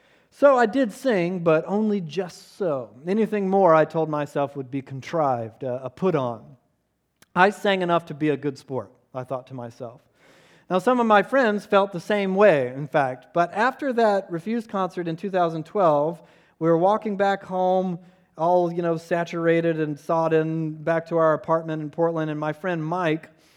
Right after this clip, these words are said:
wandered aloud to the group. And I remember exactly what he said. He said, "I wonder why it is that I can, without even thinking about it, raise my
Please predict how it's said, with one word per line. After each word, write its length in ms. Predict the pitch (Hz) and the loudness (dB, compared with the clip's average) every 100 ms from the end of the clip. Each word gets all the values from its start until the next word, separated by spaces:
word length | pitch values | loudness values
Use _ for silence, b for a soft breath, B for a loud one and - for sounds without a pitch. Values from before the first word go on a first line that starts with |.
| b b | b b
wandered 440 | 151 170 208 202 190 | -4 0 2 2 2
aloud 440 | 170 165 170 165 | 2 4 2 0
to 100 | 170 | -2
the 120 | 156 | -6
group. 400 | 139 160 139 117 _ _ _ _ _ | -4 -4 -4 -6 _ _ _ _ _
And 80 | 151 | -4
I 60 | 165 | -2
remember 260 | 185 196 | 0 0
exactly 480 | 180 156 196 208 208 | -2 0 0 0 -2
what 180 | 190 185 | 0 0
he 60 | 170 | 0
said. 320 | - 175 147 | 0 0 0
He 80 | 160 | -2
said, 180 | 208 | 0
"I 60 | 233 | 0
wonder 520 | 302 339 311 226 208 | 0 0 2 4 2
why 320 | 175 196 220 | 0 0 2
it 120 | 226 190 | 2 2
is 560 | 190 151 147 170 - _ _ _ _ _ _ | 2 2 -2 -6 -12 _ _ _ _ _ _
that 300 | 160 175 180 | 0 0 0
I 200 | 180 190 | 0 0
can, 500 | 190 196 185 180 180 | 0 -4 -2 -2 -4
without 300 | 175 202 247 | -2 0 2
even 180 | 254 233 | 0 -2
thinking 280 | 220 202 180 | -4 -4 -4
about 300 | 160 151 156 | 2 2 2
it, 100 | 156 | 0
raise 420 | 180 208 220 196 | 2 4 2 0
my 280 | 202 190 | -2 0